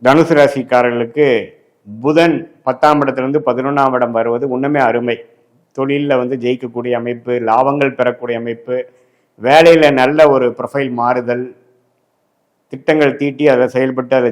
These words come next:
ஜெயிக்கக்கூடிய அமைப்பு. மாணவர்கள் வந்து ஒண்ணுமே நல்ல கிளாரிட்டியோட படிக்கிறது, முதல் வாங்கின மார்க்கோட இன்னும் கொஞ்சம் பெட்டரா வாங்குறது, இன்னும் கொஞ்சம் கான்ஃபிடன்ஸ் பெறுவது, என்ன படிக்கணும் ஃபியூச்சர்லங்கிறது ஒரு முடிவு, நல்ல முடிவு எடுப்பது, கன்ஃபியூஷன் குறையிறது,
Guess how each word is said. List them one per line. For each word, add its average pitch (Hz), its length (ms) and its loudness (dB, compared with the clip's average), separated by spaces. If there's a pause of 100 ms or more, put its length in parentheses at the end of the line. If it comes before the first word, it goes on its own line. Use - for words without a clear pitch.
ஜெயிக்கக்கூடிய 120 480 -4
அமைப்பு. 120 280 -6 (160)
மாணவர்கள் 147 560 4
வந்து 139 180 0
ஒண்ணுமே 131 320 0
நல்ல 131 140 0 (100)
கிளாரிட்டியோட 131 640 0
படிக்கிறது, 117 540 -6 (1120)
முதல் 147 260 4 (100)
வாங்கின 135 240 2 (140)
மார்க்கோட 131 420 2
இன்னும் 127 180 0
கொஞ்சம் 117 200 -2
பெட்டரா 127 220 2 (120)
வாங்குறது, 120 400 -2
இன்னும் 123 180 -4
கொஞ்சம் 120 220 -4
கான்ஃபிடன்ஸ் 131 480 -4
பெறுவது, 120 400 -2 (420)
என்ன 139 120 -4 (120)
படிக்கணும் 127 480 -4
ஃபியூச்சர்லங்கிறது 120 760 -6 (300)
ஒரு 113 120 0 (800)
முடிவு, 135 240 -2 (100)
நல்ல 131 120 0 (120)
முடிவு 127 260 0
எடுப்பது, 120 300 -2 (180)
கன்ஃபியூஷன் 135 580 -8
குறையிறது, 120 540 -2